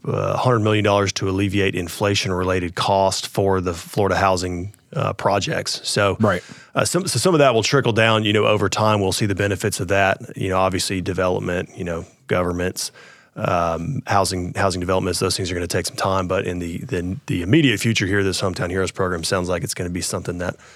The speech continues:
Speaker 1: a lot of, um, a lot more first-time home buyers in the state of Florida will be able to take advantage of.
Speaker 2: Yeah, so let's kinda unpack that real quick. So for a lot of people that aren't even familiar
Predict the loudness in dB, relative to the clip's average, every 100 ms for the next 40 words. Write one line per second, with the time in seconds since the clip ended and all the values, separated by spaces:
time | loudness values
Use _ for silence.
0 | -20 -10 0 2 6 6 4 2 0 -4
1 | -14 _ -16 -6 -2 -2 -4 -2 2 2
2 | 2 2 2 0 -2 -2 -2 0 0 0
3 | -2 -4 -4 -4 -4 -2 -2 -4 -4 -4
4 | -4 -4 -6 -6 -6 -2 2 2 2 0
5 | 0 2 4 4 4 4 4 2 2 2
6 | 0 0 0 0 2 4 4 4 4 2
7 | 4 4 4 4 2 0 2 4 4 4
8 | 0